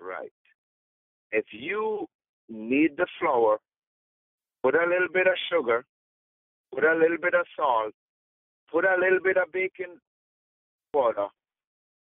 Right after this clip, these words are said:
and knead it, and take your time and knead it for, uh, twenty minutes, and you knead it right. And you put it down a little bit so it even raises. And then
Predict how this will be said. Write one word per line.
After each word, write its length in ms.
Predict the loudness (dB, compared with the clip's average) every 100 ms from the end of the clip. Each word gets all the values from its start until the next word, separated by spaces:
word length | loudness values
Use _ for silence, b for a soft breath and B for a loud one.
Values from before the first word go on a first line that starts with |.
| -8
and 380 | -6 -8 -10 -4
knead 360 | -2 -2 0
it, 160 | -2 -4 _
and 120 | -12 -10
take 240 | -8 -8 -4
your 100 | -6 -4
time 500 | -4 -2 -2 -6 -6
and 180 | -10 -10 _ _ _ _
knead 480 | -10 -4 -2 -2 -4
it 140 | -8 -10 -2
for, 360 | 2 4 2 -2 b -8
uh, 340 | -2 0 0 -2 -4 -8
twenty 240 | -6 -6
minutes, 380 | -6 -8 -10 -16 -16
and 100 | -10
you 140 | -10 -10
knead 500 | -14 -12 -8 -6 -6
it 120 | -8
right. 540 | -10 -10 -6 -6 -6 -10 _ -20 _ _ _ _ _ _
And 120 | -4 -4
you 80 | -6 -2
put 140 | 0
it 180 | 0 -4 -4
down 400 | -2 -2 -6 -8 -4
a 60 |
little 240 | -2 -2 -4 -8
bit 160 | -8 -6
so 120 | -6
it 140 | -6 -6
even 280 | -8 -6 -4
raises. 800 | -6 0 2 2 -2 -10 -18 -18 _ _ _ _ _ _ _ _ _ _ _ _ -12
And 140 | -2
then 280 | -2 -2